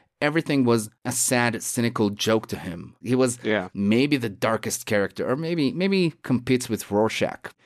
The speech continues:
Speaker 1: And, you know, despite the fact that he seems kind of a selfish asshole, he seems to be considered like a national hero, and at some point he's even employed by the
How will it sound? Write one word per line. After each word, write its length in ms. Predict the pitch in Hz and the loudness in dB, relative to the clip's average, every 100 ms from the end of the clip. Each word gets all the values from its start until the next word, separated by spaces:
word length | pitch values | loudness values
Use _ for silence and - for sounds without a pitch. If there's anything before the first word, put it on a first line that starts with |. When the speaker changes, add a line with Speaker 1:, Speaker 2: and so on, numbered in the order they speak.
| _ | _
Speaker 1:
And, 220 | - 165 147 | -2 -2 -2
you 100 | 202 | -2
know, 100 | 180 | -2
despite 400 | 123 - - 196 | -2 -4 -2 -2
the 60 | 208 | -2
fact 240 | 214 196 | -2 0
that 120 | 190 | 0
he 100 | 156 | 0
seems 400 | 165 - 143 135 | 0 2 2 0
kind 200 | - 139 | 0 -2
of 100 | 135 | 0
a 80 | 123 | 0
selfish 720 | 120 - 127 123 120 110 - - - | -2 0 0 0 -2 -4 -4 -10 -6
asshole, 560 | 143 165 120 101 92 - _ | -4 -4 -4 -4 -6 -10 _
he 80 | - | -6
seems 240 | 123 143 - | -2 -2 0
to 100 | 165 | 2
be 260 | 147 135 - - _ | 2 0 -6 -20 _
considered 500 | - 135 147 139 127 | -4 0 4 4 4
like 240 | 120 127 127 | 4 2 0
a 40 | |
national 520 | 117 113 127 139 120 | 0 0 0 0 0
hero, 400 | 110 165 214 113 | 2 2 4 4
and 100 | 107 | 2
at 100 | 110 | 0
some 220 | - 139 143 | 0 0 0
point 220 | 147 131 | 0 2
he's 180 | 131 123 | 0 2
even 160 | 123 | 2
employed 420 | 117 110 120 120 | 2 2 2 2
by 120 | 113 110 | 2 0
the 180 | 113 | 0